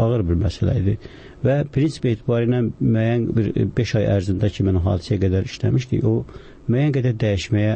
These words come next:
nail olmuşduq. Amma orada ən çox təsir eləyən görünür ki, kimlər bu işi təşkil eləmişdilər, onlara təsir eləyən məsələ görünür ki, orada gedən araşdırma yazıları var idi, onlar idi. Daha çox, e, korrupsiya ilə bağlı, xüsusən bu balıqçılıq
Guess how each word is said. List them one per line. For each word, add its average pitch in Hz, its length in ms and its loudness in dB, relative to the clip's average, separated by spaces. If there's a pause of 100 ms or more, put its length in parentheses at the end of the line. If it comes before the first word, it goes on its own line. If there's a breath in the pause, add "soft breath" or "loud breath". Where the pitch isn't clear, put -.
nail 95 300 2
olmuşduq. 90 400 -2 (840 loud breath)
Amma 127 160 2
orada 147 320 0
ən 165 160 0
çox 151 220 -2 (500)
təsir 117 380 0
eləyən 107 240 2 (100)
görünür 110 460 0
ki, 110 140 0 (520)
kimlər 107 380 0 (160)
bu 107 160 2
işi - 180 -2
təşkil 104 320 -2
eləmişdilər, 110 480 0
onlara 104 240 0
təsir 110 300 -2
eləyən 104 180 2
məsələ 104 300 2 (580 loud breath)
görünür 110 320 0
ki, - 60 -4
orada 110 320 0 (420 loud breath)
gedən 113 240 2
araşdırma 104 540 0
yazıları 92 400 2
var 85 180 2
idi, 85 220 0
onlar 92 320 2
idi. 82 240 0
Daha 98 240 0
çox, 101 100 -2 (560 loud breath)
e, - 220 -2 (100)
korrupsiya 104 460 0
ilə 87 160 2
bağlı, 85 240 0 (160)
xüsusən 104 340 0 (140)
bu 98 180 0
balıqçılıq 101 420 0